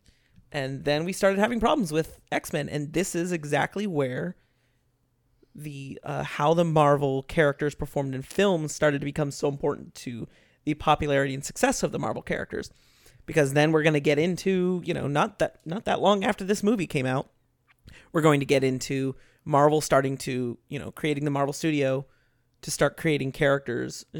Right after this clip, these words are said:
start create, start creating films for the characters they basically weren't able to sell off as easily. Like, you know, the Spider-Man and the X-Men. And that's how we got the M C U. That's how, um, and then the M C U just made the Avengers so much more popular than they ever were. And so we got this weird dichotomy,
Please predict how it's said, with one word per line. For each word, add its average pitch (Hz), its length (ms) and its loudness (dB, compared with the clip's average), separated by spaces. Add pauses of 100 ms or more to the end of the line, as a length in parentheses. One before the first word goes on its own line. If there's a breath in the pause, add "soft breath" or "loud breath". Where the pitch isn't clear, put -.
start 160 380 -2
create, 151 240 -6 (380)
start - 300 -4
creating 165 240 -2
films 151 280 -2
for - 100 -12
the 143 60 -4
characters 139 360 -4
they 143 60 -6
basically 156 340 -4
weren't 143 300 0
able - 200 -2
to 160 80 -8
sell - 240 -4
off - 220 -6
as 95 120 -8
easily. - 380 -12 (460)
Like, - 260 -10
you 139 100 -8
know, - 100 -8
the - 80 -10
Spider-Man 127 440 2
and 120 80 -6
the 98 80 -4
X-Men. - 300 -8
And 98 80 -10
that's - 180 -4
how 139 160 2
we 147 120 0
got 135 200 0
the 127 120 -8
M 131 100 -4
C 139 160 -6
U. 135 180 0
That's 123 200 -4
how, 139 260 2 (480 soft breath)
um, 131 360 -6
and 143 160 -4
then 143 100 0
the 147 100 0
M 147 100 0
C 170 140 -6
U 220 60 0
just 175 140 -2
made 139 180 -2
the 151 100 0
Avengers 156 400 2
so - 120 -2
much 160 160 -4
more 175 80 -8
popular 151 320 0
than 135 80 -2
they 135 100 -2
ever 135 160 -4
were. 196 240 0
And 147 180 -6
so 160 120 0
we 147 100 -6
got - 220 0
this 143 140 -8
weird 143 260 -4
dichotomy, 185 720 -4